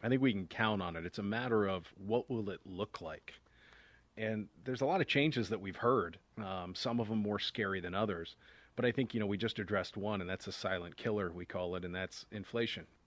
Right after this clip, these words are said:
You know, the silent killer of inflation can absolutely devastate a retirement plan if it's not taken into account. And if Social Security doesn't keep up with that, then that's certainly a challenge that we have to address. But some of the other, you know,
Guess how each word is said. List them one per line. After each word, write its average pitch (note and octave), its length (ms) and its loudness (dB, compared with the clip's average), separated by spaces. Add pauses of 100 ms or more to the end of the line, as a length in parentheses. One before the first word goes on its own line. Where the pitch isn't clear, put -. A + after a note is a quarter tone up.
You F2+ 80 -12
know, F#2 120 -6
the F2+ 80 -6
silent G#2+ 400 -4
killer G#2+ 240 0
of F#2+ 60 -2
inflation G2 480 -4
can F#2 120 -6
absolutely G2 640 -6
devastate G2+ 500 -2
a F2+ 40 -4
retirement F#2 500 -4
plan F2 200 -8
if F2 80 -10
it's F2+ 140 -10
not F#2 180 -8
taken - 260 -10
into F2 200 -8
account. F#2+ 380 -6 (760)
And G#2+ 160 -4
if G2+ 100 -4
Social A#2 320 0
Security G2+ 380 -4
doesn't F#2+ 300 -6
keep G2+ 260 -8
up C#3 180 0
with G2 200 -8
that, E2+ 300 -8 (580)
then G#2 140 -2
that's A2 200 0
certainly A2 380 0
a F2+ 40 -2
challenge G#2 520 0
that F#2 100 -6
we F2+ 120 -6
have F#2 200 -2
to F2+ 140 -6
address. F#2+ 520 -4 (440)
But A#2+ 120 -2
some E3 140 2
of B2+ 60 4
the A#2+ 100 8
other, A#2+ 340 4
you G#2+ 140 -8
know, F#2 180 -6